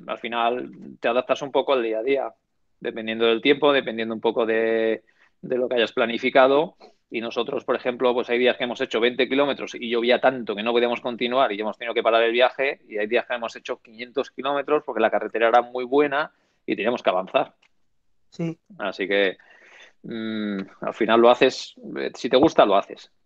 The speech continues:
Speaker 1: Da igual, no hay, no hay ningún tipo de, de problema ni nada que te pare. Bueno, al final viajar de esta manera es muy bonito, ¿no? Y, y lo vas viviendo cada día. Es duro, pero como al final te gusta,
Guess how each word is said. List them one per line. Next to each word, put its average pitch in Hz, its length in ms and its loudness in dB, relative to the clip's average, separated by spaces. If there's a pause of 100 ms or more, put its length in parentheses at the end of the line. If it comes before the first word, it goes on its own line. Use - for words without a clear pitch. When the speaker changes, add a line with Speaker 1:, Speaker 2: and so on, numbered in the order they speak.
(200)
Speaker 1:
Da - 140 -10
igual, 98 300 -2
no 101 80 -6
hay, 104 180 -6
no 110 140 -6
hay 107 80 -4
ningún 104 320 -6
tipo 101 260 -2
de, 95 360 -2 (640)
de 107 200 0
problema 104 360 0
ni 107 120 -2
nada 104 180 2
que 107 100 0
te 95 100 -2
pare. 92 360 -2 (200)
Bueno, 98 160 -6
al 95 60 -10
final 107 800 2
viajar 107 320 0
de 110 80 0
esta 117 160 -4
manera 113 460 0
es - 100 -6
muy 120 160 -4
bonito, 104 380 -2
¿no? 113 180 -2
Y, 113 60 0
y 104 260 -2
lo 98 80 -2
vas 104 140 4
viviendo 117 340 4
cada 95 180 2
día. 110 280 4
Es 117 100 -4
duro, 131 460 0
pero 95 180 -6
como 95 160 -10
al 92 60 -10
final 101 500 -8
te 113 80 -6
gusta, 117 480 0